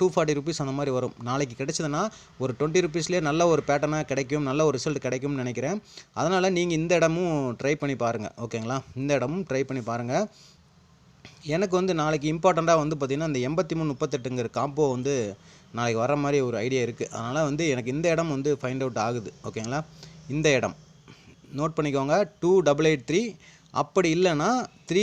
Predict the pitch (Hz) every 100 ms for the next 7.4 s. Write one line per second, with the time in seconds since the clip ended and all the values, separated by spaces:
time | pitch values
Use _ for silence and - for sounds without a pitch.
0 | 220 151 151 165 151 - 202 196 185 -
1 | 143 143 208 156 156 139 131 160 147 117
2 | 120 120 110 - - 117 113 113 131 110
3 | - - - - 104 123 151 135 127 127
4 | 160 127 202 247 - 120 123 120 123 -
5 | 120 123 147 139 123 143 143 120 120 110
6 | - 117 117 131 123 165 170 156 127 139
7 | 151 120 117 156